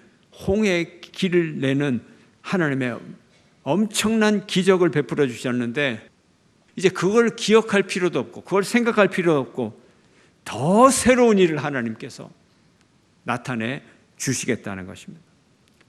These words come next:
전에는 바다에 물을 말리시는 역사를 하셨는데 이번에는 광야에서 당신의 능력을 나타내실 것이고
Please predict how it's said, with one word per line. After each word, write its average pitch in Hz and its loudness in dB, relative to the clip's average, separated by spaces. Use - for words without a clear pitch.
전에는 151 -2
바다에 135 -4
물을 185 -2
말리시는 185 2
역사를 147 0
하셨는데 120 -4
이번에는 196 2
광야에서 151 2
당신의 147 0
능력을 143 2
나타내실 120 -6
것이고 117 -12